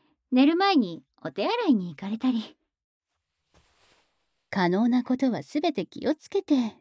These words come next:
努力されていたじゃないですか。それは、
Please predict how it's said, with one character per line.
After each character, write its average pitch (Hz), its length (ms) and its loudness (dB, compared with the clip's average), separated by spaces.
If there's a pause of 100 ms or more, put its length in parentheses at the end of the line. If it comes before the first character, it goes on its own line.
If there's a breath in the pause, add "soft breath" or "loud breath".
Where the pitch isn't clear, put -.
(160)
努 214 120 0
力 403 220 -2
さ - 180 -10
れ 247 120 -4
て 403 100 -4
い 453 100 0
た 508 120 -2
じ 480 100 -2
ゃ 427 40 2
な 370 120 8
い 359 100 8
で 320 100 8
す - 100 -2
か。 302 100 6 (1000)
そ 165 180 -8
れ 185 180 -2
は、 262 280 -2